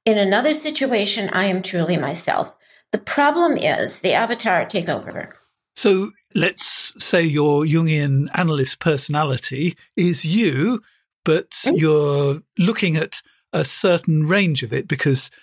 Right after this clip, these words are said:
Speaker 2: you wouldn't be telling me, you know, about, uh, your fright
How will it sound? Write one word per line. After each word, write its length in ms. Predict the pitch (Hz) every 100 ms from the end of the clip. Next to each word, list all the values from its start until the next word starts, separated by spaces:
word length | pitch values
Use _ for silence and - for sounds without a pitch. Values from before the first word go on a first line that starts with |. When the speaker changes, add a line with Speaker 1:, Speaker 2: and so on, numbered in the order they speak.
| _ _
Speaker 2:
you 100 | 175
wouldn't 280 | 175 175 165
be 120 | 147
telling 300 | 135 - 143
me, 420 | 143 131 131 123 120 _
you 140 | - 135
know, 300 | 120 123 - _ -
about, 460 | 127 147 143 - -
uh, 220 | 139 139
your 200 | 156 147 131
fright 280 | - 147